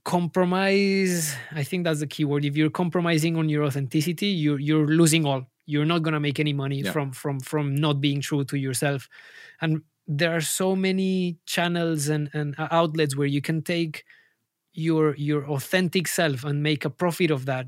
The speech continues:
Speaker 1: Just be persistent at it. That learn, learn, learn a little bit. As long as you don't know how to make a living, someone else is gonna get the bucks from you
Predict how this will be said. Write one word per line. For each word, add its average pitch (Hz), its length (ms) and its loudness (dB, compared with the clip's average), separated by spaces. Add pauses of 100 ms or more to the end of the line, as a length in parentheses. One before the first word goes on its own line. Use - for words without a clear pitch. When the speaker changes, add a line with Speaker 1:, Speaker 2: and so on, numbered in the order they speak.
Speaker 1:
Just 156 260 -6 (340)
be 160 160 -2
persistent 165 600 0
at 139 140 0
it. 202 140 -4 (580)
That 139 400 0 (800)
learn, 196 340 0
learn, 180 260 0
learn 190 280 2
a 202 60 4
little 180 200 4
bit. 135 200 0
As 156 160 2
long 202 220 2
as 202 120 4
you 175 80 0
don't 190 340 0
know 190 180 2
how 180 160 -2
to 170 120 -4
make 170 240 -2
a 151 40 2
living, 175 320 0
someone 170 400 0
else 165 160 -2
is 160 120 0
gonna 156 440 2 (840)
get 143 200 0
the 147 80 2
bucks 139 260 0
from 139 200 -2
you 135 240 -2